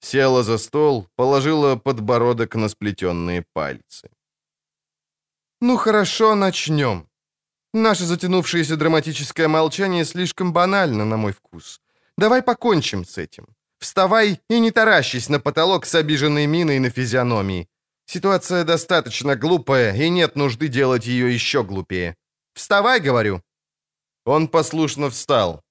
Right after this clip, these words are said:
сел верхом на стул напротив. Она не избегала его взгляда. Можно было ожидать. «Повторяю, давай покончим с этим по-быстрому. Чтобы не ставить тебя в неловкое положение, я отвечу сразу на все вопросы.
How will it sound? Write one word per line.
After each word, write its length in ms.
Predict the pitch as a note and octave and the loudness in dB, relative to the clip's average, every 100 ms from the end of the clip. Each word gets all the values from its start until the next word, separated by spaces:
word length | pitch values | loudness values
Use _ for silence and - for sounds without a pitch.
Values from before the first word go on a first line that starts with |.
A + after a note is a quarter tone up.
| _ | _
сел 360 | - G3+ G#3 F#3+ | -8 -2 0 2
верхом 440 | D#3+ C#3+ D#3 D3+ | 0 -2 0 0
на 120 | C#3 B2 | 0 -4
стул 300 | - G2+ F#2+ | -6 -6 -4
напротив. 500 | F#2+ F2+ D#2+ - _ _ _ _ _ _ | -6 -6 -8 -10 _ _ _ _ _ _
Она 220 | A2+ B2+ B2+ | 0 2 2
не 200 | B2 B2 | 2 0
избегала 600 | G#2+ A#2+ A2 A2 E2+ D#2+ | -2 -4 -2 0 0 -4
его 200 | D#2 D#2+ | -6 -8
взгляда. 540 | E2+ F2 C#2+ G1+ - _ _ _ - | -10 -12 -12 -12 -16 _ _ _ -4
Можно 360 | F#3 D#3 A#2+ | 0 0 0
было 220 | B2+ C#3+ C#3 | -2 -2 -4
ожидать. 640 | B2 F#2+ - - _ _ _ _ _ _ _ _ _ - | -6 -10 -10 -14 _ _ _ _ _ _ _ _ _ -10
«Повторяю, 540 | F3 F#3+ G3 F3+ D3 | -4 0 2 4 2
давай 420 | B2+ E3+ F3+ A#3 | 2 0 0 -2
покончим 600 | D#3+ D#3 - A3+ F3+ B2 | 0 -2 0 0 0 -2
с 100 | A#2 | -2
этим 260 | B2+ B2+ C3 | -4 -4 -2
по-быстрому. 760 | C#3 C3 C#3+ - G#2+ G#2+ G2+ - _ _ | 0 0 0 -2 -4 -2 -4 -8 _ _
Чтобы 340 | - G3 E3+ | -6 -2 0
не 120 | F3 E3 | 2 0
ставить 440 | - F3+ B2+ G2+ | 0 0 0 -2
тебя 280 | B2 B2+ B2+ | -2 0 0
в 40 | |
неловкое 500 | C3 C3+ B2 - B2 | 0 0 0 0 -2
положение, 720 | - C#3+ D#3 G#3 F#3 E3 D3+ | 0 0 0 0 -2 0 0
я 260 | B2 F#3 F3+ | -2 -2 -2
отвечу 360 | - E3 D3+ | -2 -4 -4
сразу 340 | B2+ D3 D3 C3+ | -4 0 0 0
на 120 | B2+ | -2
все 220 | - C#3+ | -2 0
вопросы. 600 | C3 B2 B2+ A2+ - G#2+ | 0 0 0 0 -2 -8